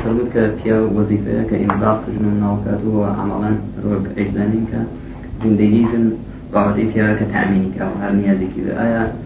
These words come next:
ژنانێک بەخصوص لە جامعەیە مای بۆ مەترەحە و ئەڵبەتە ممکنە لە ئێرانە کەمتر و لە جامعەیە مەترەح و فرەتە مەترەح لە ئێرانە ژنانێک کە کارەکەن ئەو پوڵە کە ئیگرن، ئایا هی خۆیانە یان هی شوقیانە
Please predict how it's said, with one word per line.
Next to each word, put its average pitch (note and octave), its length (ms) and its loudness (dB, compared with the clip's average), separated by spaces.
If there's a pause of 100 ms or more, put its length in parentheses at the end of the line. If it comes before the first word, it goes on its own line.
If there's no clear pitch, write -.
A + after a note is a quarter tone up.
(520)
ژنانێک G#2+ 420 2
بەخصوص G2 360 -6
لە G2+ 100 -2
جامعەیە G2 480 4
مای G2+ 220 0
بۆ G2+ 80 0 (100)
مەترەحە G2 420 -2
و F#2+ 40 -2 (280)
ئەڵبەتە G2 320 -4
ممکنە G2+ 340 -2
لە G2 80 0
ئێرانە G2+ 360 0
کەمتر F#2+ 260 -4
و F#2+ 60 0 (180)
لە F#2+ 100 0
جامعەیە F#2+ 360 -2
مەترەح F#2+ 280 -6
و - 100 -6
فرەتە G2 300 -2
مەترەح - 340 -4
لە G2 60 -2
ئێرانە G#2+ 420 -2
ژنانێک A2 320 4
کە - 60 -6 (100)
کارەکەن G#2 420 4 (480)
ئەو A2+ 140 8 (280)
پوڵە A2 300 4
کە - 140 0
ئیگرن، A2+ 420 2 (540)
ئایا A2 240 2 (720)
هی A#2+ 160 4
خۆیانە A2+ 440 4
یان G2+ 140 2
هی G#2+ 120 2
شوقیانە G#2 440 2